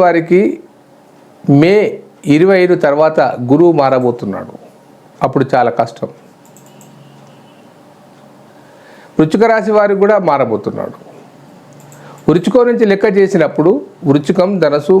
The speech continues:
మకరం, కుంభం, మీనం, మేషం, వృషభం, ఏడవ ఇంట ఉన్నాడు. ఏడవ ఇంట గురువు ఉన్నప్పుడు ఏం జరుగుతుంది? ఏడవ ఇంట గురువు ఎప్పుడైతే ఉంటాడో వివాహ సమస్యలు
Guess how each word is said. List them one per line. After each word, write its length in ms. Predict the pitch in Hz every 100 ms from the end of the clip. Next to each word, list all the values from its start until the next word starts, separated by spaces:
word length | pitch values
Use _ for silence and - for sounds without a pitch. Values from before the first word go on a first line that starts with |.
| 160
మకరం, 300 | 123 147 180 -
కుంభం, 320 | 135 135 160 156
మీనం, 280 | 131 135 160 135
మేషం, 280 | 127 123 175
వృషభం, 340 | 135 117 120 110 135
ఏడవ 320 | 151 196 208 170
ఇంట 140 | 139 160 123
ఉన్నాడు. 320 | 107 - - - - - - 131
ఏడవ 260 | 185 226 233 233
ఇంట 140 | 220 220 175
గురువు 200 | 185 190
ఉన్నప్పుడు 380 | 180 170 160 160 151
ఏం 100 | 139 131
జరుగుతుంది? 640 | 113 107 98 101 101 113 95 - - - - - - - - - - - - - 127
ఏడవ 260 | 180 233 233 226
ఇంట 120 | 208 208 143
గురువు 180 | 160 214
ఎప్పుడైతే 360 | 208 208 196 185 160
ఉంటాడో 360 | 165 151 135 151 - - - - - - - - - - - - - - - - 120
వివాహ 340 | 135 170 233 233 247 240
సమస్యలు 440 | 214 208 208 196